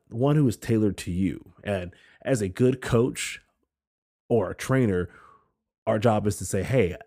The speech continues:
am I gonna be the best resource for you? Or do I need to re-, to find a referral?" And that's okay to have someone,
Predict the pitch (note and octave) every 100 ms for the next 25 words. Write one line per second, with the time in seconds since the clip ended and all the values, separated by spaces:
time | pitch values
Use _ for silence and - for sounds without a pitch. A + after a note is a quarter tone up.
0 | _ A2+ A2+ D3+ D#3 A#2+ G#2 G2 G#2 F#2
1 | - G2+ F#2+ G2+ F2+ - - G2+ F#2 -
2 | - - _ A2+ A#2 A2 G2+ G#2 G2 G2
3 | F2 F#2+ - G#2 F#2 E2+ E2 - B2+ D#3+
4 | - F#2 C3+ F3 G#3 F3 - D#3 G3 F#2+
5 | E2 - - B2 A2 - G#2 F#2+ F2